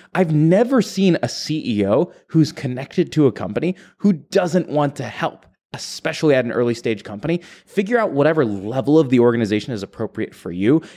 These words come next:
and go put together these, what we call Shark Week prospecting blitzes across the company.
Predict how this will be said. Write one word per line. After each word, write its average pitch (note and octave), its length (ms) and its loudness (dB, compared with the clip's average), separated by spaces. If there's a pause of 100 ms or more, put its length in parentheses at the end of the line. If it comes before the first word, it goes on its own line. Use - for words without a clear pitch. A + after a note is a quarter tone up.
and C3 180 -2
go E3+ 180 4
put A3 400 -2
together C#3+ 400 2
these, A#2 380 -2
what B2 160 0
we C#3+ 100 4
call B2+ 240 -4 (220)
Shark - 400 -6
Week A#2 280 -2 (200)
prospecting C#3+ 640 -4
blitzes F3+ 340 2 (220)
across - 400 -6
the - 100 -10
company. F#2 380 -8